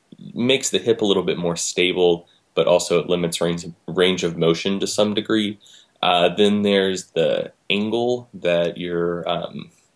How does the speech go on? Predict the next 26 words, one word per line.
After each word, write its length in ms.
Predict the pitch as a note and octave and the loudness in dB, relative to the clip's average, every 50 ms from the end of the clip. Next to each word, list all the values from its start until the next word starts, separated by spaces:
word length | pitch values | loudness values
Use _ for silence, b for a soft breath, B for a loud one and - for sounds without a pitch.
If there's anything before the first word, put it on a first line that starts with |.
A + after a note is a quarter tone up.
| _ _ _ _ _ _ _ - - - | _ _ _ _ _ _ _ -12 -4 -4
that 140 | F#2+ E2+ - | -4 0 0
the 80 | F2 | -2
head 200 | F2 - A#2 G#2+ | -2 0 -2 -2
of 120 | A2 G#2+ A2 | -2 0 0
your 100 | G#2+ G#2 | -2 -2
femur 600 | - - G#2+ G#2 G#2 G#2 G#2 G2+ G2+ G2+ G#2 - - | -2 -2 -2 -2 0 0 0 0 0 -2 -4 -6 -2
or 120 | F2+ F2+ | -2 2
that 180 | F2+ F2+ E2+ - | 2 0 0 0
the 80 | - | -2
neck 240 | E2+ F2 F#2+ F#2+ - | 0 0 0 0 0
of 100 | G2 F2+ | -2 -2
your 120 | F#2+ F#2+ F#2 | -2 -4 -2
femur 340 | - - G2 F#2 F#2 F2+ | 0 -2 -2 0 0 -2
comes 320 | F2 - - F2+ F2 E2+ E2+ | -4 -2 -4 -2 -2 0 2
off 300 | F2+ E2 E2 - - - | 2 0 0 -2 -8 -12
the 60 | D#2+ | -10
shaft 420 | - - - E2+ E2+ E2 - - | -6 0 2 2 2 2 0 -6
of 100 | E2+ E2+ | -8 -4
your 100 | E2+ E2+ | -4 -6
femur. 480 | E2 - - E2 E2 E2+ E2+ E2 D#2+ - B B B B B B B B B B | -6 -6 -8 -8 -4 -2 -2 -2 -2 -4 B B B B B B B B B B
Um, 580 | - F2+ F2 F2 E2+ E2 D#2+ E2 E2 E2+ E2+ E2 _ _ - _ _ _ _ _ _ _ _ | 0 2 4 4 4 2 2 0 -2 -4 -6 -8 _ _ -20 _ _ _ _ _ _ _ _
that 260 | - - F#2+ - - | 0 0 2 2 4
level 300 | F#2 G2 F#2 F2+ F#2 F#2 | 4 4 4 4 2 0
of 100 | F2+ E2+ | 2 0
inclination, 840 | - F#2 F#2+ F2+ - - E2+ E2+ E2+ F2 F2 - - F2 F2 F2 E2+ | 0 -6 -6 -6 -6 -6 -2 0 0 0 -2 -2 -6 -6 -6 -6 -8
so, 600 | E2+ - - E2+ E2+ E2+ E2+ E2+ E2+ E2+ E2 E2 | -8 -6 -4 -2 0 2 2 2 2 0 -2 -4